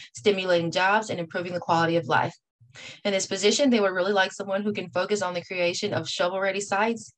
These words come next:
and in rebuilding their B R A program. You can view the full job profile on our website at w w w dot the next move group dot com backslash Springfield.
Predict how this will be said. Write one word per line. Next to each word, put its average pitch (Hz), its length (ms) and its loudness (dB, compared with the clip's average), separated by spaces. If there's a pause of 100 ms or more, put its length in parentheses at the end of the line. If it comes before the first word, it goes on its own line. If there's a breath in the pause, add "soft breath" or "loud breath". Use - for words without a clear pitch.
and 233 200 2
in 208 160 -2
rebuilding 185 460 -4
their 175 140 -2
B 170 120 -2
R 160 140 2
A 160 120 0
program. - 420 -6 (720 loud breath)
You 202 100 -2
can 202 120 2
view 196 160 0
the 175 120 0
full 190 240 -2
job 180 280 4
profile 202 420 2
on 190 120 0
our 180 120 0
website 180 540 0
at 180 140 -8
w 175 260 -4
w 170 260 -4
w 220 460 0 (240 loud breath)
dot 175 160 2
the 175 80 -2
next 175 240 0
move 175 180 -4
group 170 180 -2
dot 160 220 0
com 202 420 2
backslash 170 440 -2
Springfield. 165 680 -4